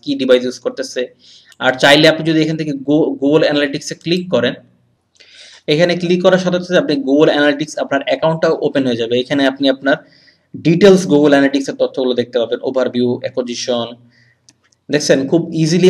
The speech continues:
আপনার Google Analytics অ্যাকাউন্ট খোলা হয়ে গেছে, আপনার ওয়েবসাইটের সাথে কানেক্টেড হয়ে গেছে। এখানে আপনি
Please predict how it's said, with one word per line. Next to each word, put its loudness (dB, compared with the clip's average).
আপনার -2
Google 2
Analytics 0
অ্যাকাউন্ট 0
খোলা 0
হয়ে 0
গেছে, -4
আপনার -2
ওয়েবসাইটের -2
সাথে -12
কানেক্টেড -6
হয়ে -4
গেছে। -4
এখানে -6
আপনি -6